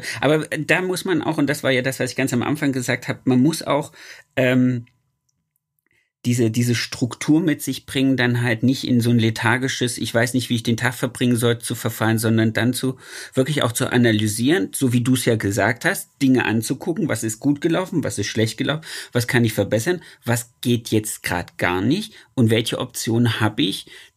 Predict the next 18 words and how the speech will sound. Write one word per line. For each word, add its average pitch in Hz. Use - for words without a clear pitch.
um 143
weiter 123
Business 160
zu -
machen. 104
Du 120
hast 147
einmal, 156
ich -
glaub, 127
das -
war 120
in 123
einem, 113
äh, 113
Podcast 117
vom 110
Lars, 113